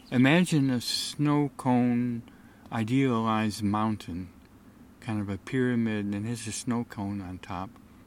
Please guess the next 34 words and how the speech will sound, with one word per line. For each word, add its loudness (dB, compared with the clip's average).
and 0
say 0
it -4
covers -2
one 0
third -2
of -8
the -6
whole. -6
And 4
as 2
snow 2
melts, 2
that -2
snow 2
line 0
draws 4
back, -4
recedes -4
up 0
the 0
mountain. 0
So -2
it's -2
like 2
you're 4
drawing 4
a 0
line 2
between 0
white -2
and -4
dark -6
brown. 0